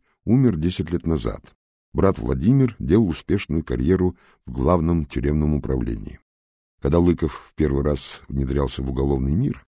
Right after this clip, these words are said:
именно Каковцев подобрал ему легенду. Он же неосторожно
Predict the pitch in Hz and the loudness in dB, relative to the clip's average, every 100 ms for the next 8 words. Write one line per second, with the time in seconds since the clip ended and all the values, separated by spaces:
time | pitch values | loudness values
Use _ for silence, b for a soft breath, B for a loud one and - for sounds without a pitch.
0 | _ - 101 131 123 107 - 64 90 107 | _ 2 4 6 4 2 0 -2 -2 -2
1 | - - - _ _ _ _ 78 71 62 | -6 -12 -12 _ _ _ _ -2 0 2
2 | 95 95 85 85 71 60 55 - - _ | 2 2 2 0 0 -2 -4 -12 -20 _
3 | _ _ _ - 110 143 127 90 80 - | _ _ _ 2 4 4 4 4 2 0
4 | 71 101 107 104 104 98 | 0 2 2 2 2 0